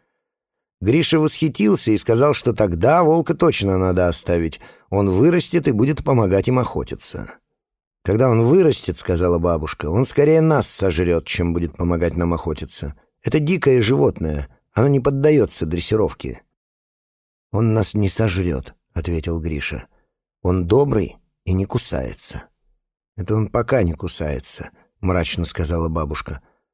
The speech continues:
Зато уже воняет. Просто не твоя описал. Стирать будешь сам. Я запахи псины и ссанины в доме терпеть не буду.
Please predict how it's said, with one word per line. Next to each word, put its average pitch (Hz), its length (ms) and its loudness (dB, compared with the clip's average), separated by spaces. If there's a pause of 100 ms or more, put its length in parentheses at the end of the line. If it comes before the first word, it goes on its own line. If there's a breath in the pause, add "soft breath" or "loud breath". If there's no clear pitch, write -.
(240)
Зато 98 260 2
уже 123 220 4
воняет. 82 720 -2 (360)
Просто 110 380 0
не 92 100 0
твоя 92 280 0
описал. 85 500 -6 (300)
Стирать 117 380 0
будешь 90 300 -2
сам. 82 360 -4 (560)
Я 101 160 2
запахи 120 400 0
псины 123 420 0
и 110 60 0
ссанины 127 560 2
в 98 60 0
доме 117 220 2
терпеть 107 440 0
не 117 100 2
буду. 82 380 -2